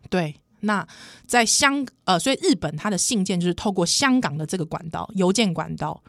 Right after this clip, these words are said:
再寄回，呃，再送到台湾来。好，所以这个往返，哈，可能中间也有商人，好，比方说有认识可信任的商人，他可能是频繁的出入这个香港跟台湾之间，他就透过这样子的一个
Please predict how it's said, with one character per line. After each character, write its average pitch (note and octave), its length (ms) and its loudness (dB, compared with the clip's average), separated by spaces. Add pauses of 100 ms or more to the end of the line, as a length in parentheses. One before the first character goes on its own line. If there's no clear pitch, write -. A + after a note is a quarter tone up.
(240)
再 F3+ 180 -2
寄 G3+ 340 0
回， C#3+ 340 -12 (420)
呃， E3+ 160 0
再 A3+ 140 0
送 G#3+ 260 0
到 G3 140 0
台 D3 200 -6
湾 D#3+ 220 -6
来。 - 180 -14 (480)
好， - 260 -6 (260)
所 - 140 2
以 - 120 2
这 G#4 260 4
个 G3+ 160 2
往 F3+ 280 0
返， D#3 260 -4
哈， D3+ 220 -4 (320)
可 G3 100 0
能 G3+ 120 4
中 B3 120 2
间 B3 120 2
也 A3+ 60 0
有 D#3+ 100 -2
商 F3 340 -2
人， F3 280 -8 (300)
好， D#3 160 -2
比 D#3+ 160 -4
方 G3 180 0
说 F#3+ 120 0
有 D3+ 80 0
认 G#3 220 2
识 G3 240 -4
可 - 200 -2
信 G#3+ 220 0
任 F#3+ 140 0
的 D3+ 80 -4
商 E3+ 340 -2
人， D3+ 140 -6
他 G3+ 100 -4
可 F3+ 100 -2
能 D#3 100 -2
是 G#3+ 100 -2
频 F3+ 240 -2
繁 D#3+ 160 -2
的 D#3+ 100 -2
出 F3 240 -2
入 F3 260 -2 (440)
这 F#3 120 -4
个 E3 120 -4
香 E3+ 280 -2
港 - 200 -6 (100)
跟 E3 160 -4
台 D3+ 220 -4
湾 D#3 180 -2
之 D3+ 140 -6
间， D#3 240 -6
他 F3+ 100 -8
就 G#3+ 120 -2
透 F4+ 200 2
过 C4 160 2
这 C#4+ 140 0
样 B3 160 2
子 D#3+ 100 -4
的 D3+ 140 -6
一 D#3+ 100 -4
个 D#3+ 220 -6